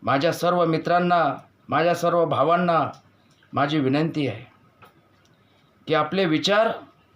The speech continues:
हे प्रगल्भ असण्याची गरज आहे. आपल्या जीवनामध्ये आपल्याला जर चांगल्या प्रकारचं जीवन आपल्याला जगायचं असेल, चांगल्या प्रकारचं सुखी जीवन आपल्याला जगायचं असेल तर प्रत्येक नातं,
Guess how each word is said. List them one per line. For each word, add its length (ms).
हे 80
प्रगल्भ 480
असण्याची 500
गरज 340
आहे. 140
आपल्या 260
जीवनामध्ये 560
आपल्याला 400
जर 200
चांगल्या 320
प्रकारचं 500
जीवन 360
आपल्याला 320
जगायचं 500
असेल, 360
चांगल्या 280
प्रकारचं 460
सुखी 340
जीवन 280
आपल्याला 340
जगायचं 460
असेल 380
तर 100
प्रत्येक 560
नातं, 580